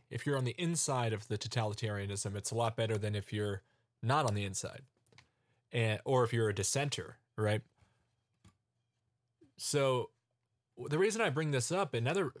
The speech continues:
well, the, the first reason I was gonna bring this up is because of what YouTube is telling us and what all these different tech companies are telling us, um, about raising up authoritative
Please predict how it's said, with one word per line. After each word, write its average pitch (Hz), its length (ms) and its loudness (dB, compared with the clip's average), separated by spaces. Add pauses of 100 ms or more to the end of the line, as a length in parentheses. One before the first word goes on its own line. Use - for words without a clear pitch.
well, 143 140 0
the, 127 240 0
the 139 140 -2
first 220 320 0
reason 123 200 2
I 117 40 2
was 107 100 2
gonna 113 180 0
bring 110 220 0
this 104 220 -2
up 107 180 -2 (1600)
is 151 160 2
because 135 560 0
of 127 420 0
what 123 340 2
YouTube 127 560 -2
is 110 120 -8
telling 101 320 -2
us - 280 -4 (540)
and 117 100 2
what 120 120 0
all 139 180 2
these 151 160 0
different 139 260 -2
tech - 300 -4
companies 120 460 -2
are 104 40 -2
telling 143 400 -4
us, - 260 -10 (520)
um, 110 380 0 (160)
about 113 720 0 (760)
raising 143 480 0
up 123 320 -2
authoritative 117 960 -2